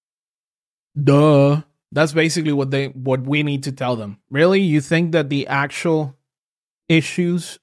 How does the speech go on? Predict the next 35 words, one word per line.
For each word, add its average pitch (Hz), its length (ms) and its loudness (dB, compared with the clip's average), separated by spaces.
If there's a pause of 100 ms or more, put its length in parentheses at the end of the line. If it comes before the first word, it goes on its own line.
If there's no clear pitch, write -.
(120)
of 143 460 -2 (840)
our 117 260 0
election 123 560 -2
are 165 80 -4
not 156 220 -2
gonna 156 140 2
matter, 143 580 -2 (220)
like, 131 240 -2
abroad? 147 540 0 (920)
I'm 185 120 -2
sorry 254 220 2
to 190 100 2
tell 240 260 0
you, 220 100 0
but 135 160 0
they 147 160 -2
are. 127 380 -2 (200)
They 147 120 -4
are 220 120 0
gonna 202 160 0
matter. 120 560 -2
And 147 100 -6
I'm 196 80 -2
gonna 269 120 -4
tell 208 160 2
you 175 80 4
why 151 100 4
they're 131 100 4
gonna 117 160 0
matter. 85 440 -10 (800)
If 165 180 0
we 240 180 2
do 247 140 -2
not 185 320 -2
get - 500 -8